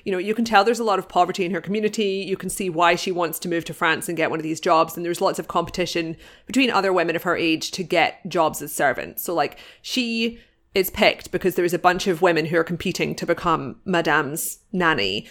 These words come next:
and she's the one who sort of holds back and doesn't compete. So clearly Madame is like, "Oh, I want the quiet one." But when she's working for this family in Senegal, it kind of seems like quite a nice gig. Like, she's hanging out with these kids that she likes.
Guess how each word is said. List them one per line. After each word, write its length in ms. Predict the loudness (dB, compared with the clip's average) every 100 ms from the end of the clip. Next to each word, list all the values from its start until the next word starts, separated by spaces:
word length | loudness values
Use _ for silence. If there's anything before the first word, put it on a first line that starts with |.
| -10 -2
and 180 | 0
she's 240 | 2 -2 0
the 100 | 4
one 180 | 4 4
who 140 | 0
sort 200 | 2 0
of 80 | 2
holds 300 | 2 0 2
back 340 | 2 2 -2
and 100 | -2
doesn't 300 | 0 0 -4
compete. 480 | -8 -8 -4 -4 -2
So 320 | -2 -2 -2 -6 -2
clearly 260 | 0 2
Madame 320 | 2 4 2
is 120 | 2 2
like, 200 | 2 4
"Oh, 80 |
I 60 | 2
want 180 | 2 -4
the 60 |
quiet 320 | 0 0 0 -4
one." 260 | -8 -8 -8 2
But 160 | 2
when 160 | 4 2
she's 200 | 2 4
working 360 | 2 2 -2 -2
for 80 |
this 160 | -4 0
family 440 | 0 2 0 -2 -2 -4
in 140 | -4
Senegal, 800 | 0 0 2 4 4 4 -2 -10 _ _
it 200 | -6 -6
kind 240 | -2 2 4
of 60 |
seems 220 | 6 6
like 120 | 4 4
quite 220 | 2 4
a 20 |
nice 300 | 4 2 4
gig. 320 | 2 2 0
Like, 220 | 0 0
she's 220 | 0 -4 0
hanging 300 | 0 4 4
out 100 | 2
with 80 |
these 200 | 0 -2
kids 320 | 0 0 -2 -4
that 120 | -6
she 140 | -4
likes. 540 | 0 0 -2 -6 -12